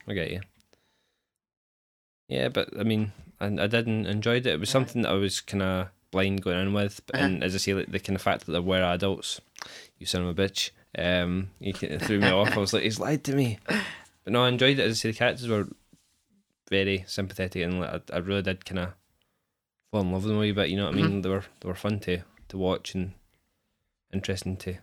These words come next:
Speaker 1: find out what their lives were like. So I think that's about us for the film then. Is there, have you any final thoughts, Gary?
Speaker 2: I'll just end with a quote I found from Bernardo Bertolucci about the film,
Speaker 1: Sure.
Speaker 2: who says, um,
Speaker 1: Sorry, who's that?
Speaker 2: Bernardo Bertolucci.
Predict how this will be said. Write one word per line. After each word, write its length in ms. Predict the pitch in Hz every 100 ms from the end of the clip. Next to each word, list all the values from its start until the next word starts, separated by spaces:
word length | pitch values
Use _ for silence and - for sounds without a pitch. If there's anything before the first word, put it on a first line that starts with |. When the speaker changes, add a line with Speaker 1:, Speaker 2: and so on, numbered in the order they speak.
| _
Speaker 1:
find 240 | - 92 92
out 140 | 67
what 80 | -
their 180 | 78 85 -
lives 240 | 90 101 104
were 60 |
like. 200 | 104 104 - -
So 200 | - -
I 40 | 117
think 140 | 135
that's 160 | 147 117
about 180 | 85 92
us 140 | 117
for 200 | - 107
the 100 | 95
film 420 | - 113 135 127
then. 180 | 107 107
Is 180 | 92 110
there, 280 | 110 107 - -
have 140 | 101
you 80 | 98
any 120 | 104
final 280 | 107 117 117
thoughts, 280 | 110 135 -
Gary? 260 | 156 170 170 - _ _ _
Speaker 2:
I'll 80 | 139
just 200 | 139 -
end 380 | 131 135 127 -
with 220 | 127 127 135
a 180 | 117
quote 240 | 110 151 143
I 20 |
found 300 | 131 131 127
from 280 | - 123 117
Bernardo 360 | 110 113 113 117
Bertolucci 720 | 117 - 117 123 - 143 -
about 280 | - 123 120
the 60 |
film, 340 | - 147 135 131 - - -
Speaker 1:
Sure. 100 | 110
Speaker 2:
who 80 | 120
says, 320 | - 123 117 120
um, 540 | 117 113 113 110 104
Speaker 1:
Sorry, 260 | - 113 113
who's 200 | 127 127
that? 200 | 131 143 - - - - -
Speaker 2:
Bernardo 340 | 117 120 123
Bertolucci. 600 | 120 117 131 135 - 143